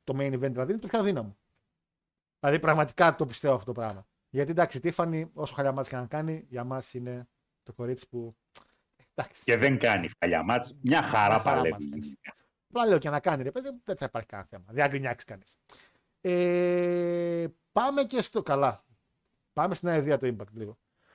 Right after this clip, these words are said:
Speaker 1: Είκοσι έξι του μήνα. Είκοσι έξι είναι, Παναγιώτη μου, Πέμπτη. Παρασκευή.
Speaker 2: Τι λες, μωρέ, Παρασκευή, το
Speaker 1: Παρασκευή,
Speaker 2: γράφει κιόλας.
Speaker 1: Friday.
Speaker 2: Friday. Friday, το λέει εκεί με μεγάλα γράμματα.
Speaker 1: Λοιπόν, Free Day, Λονδίνο, πριν τον Elite. Άρε, τον Ικάν, τι, γιατί γράφουμε Impact.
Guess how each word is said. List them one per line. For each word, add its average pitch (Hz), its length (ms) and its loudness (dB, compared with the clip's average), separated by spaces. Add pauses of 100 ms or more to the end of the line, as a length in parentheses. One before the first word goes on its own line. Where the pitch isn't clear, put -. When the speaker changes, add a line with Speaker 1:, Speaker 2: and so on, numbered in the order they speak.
(220)
Speaker 1:
Είκοσι 180 380 4
έξι 254 240 4
του 226 120 2
μήνα. 214 340 0 (280)
Είκοσι - 260 0
έξι 214 200 2
είναι, 214 120 0
Παναγιώτη 202 380 0
μου, 220 120 -4
Πέμπτη. 147 440 -2 (1160)
Παρασκευή. 127 480 -6
Speaker 2:
Τι 285 140 8
λες, 311 200 8
μωρέ, 120 180 4
Παρασκευή, 196 540 8
το - 60 8
Speaker 1:
Παρασκευή, - 40 4
Speaker 2:
γράφει 254 240 6
κιόλας. 226 220 8
Speaker 1:
Friday. 285 880 6 (140)
Speaker 2:
Friday. 220 180 6
Friday, 120 440 2
το 151 140 6
λέει 180 280 8
εκεί 123 220 0
με 143 120 2
μεγάλα 151 420 4
γράμματα. 156 480 2 (880)
Speaker 1:
Λοιπόν, 135 360 -6
Free 160 200 0
Day, 185 340 6
Λονδίνο, 175 840 4
πριν 202 200 8
τον 165 160 6
Elite. 127 360 0 (140)
Άρε, 131 460 2 (160)
τον 143 160 0
Ικάν, 165 260 -4
τι, 196 100 2
γιατί 127 180 2
γράφουμε 139 400 -2
Impact. 143 100 -6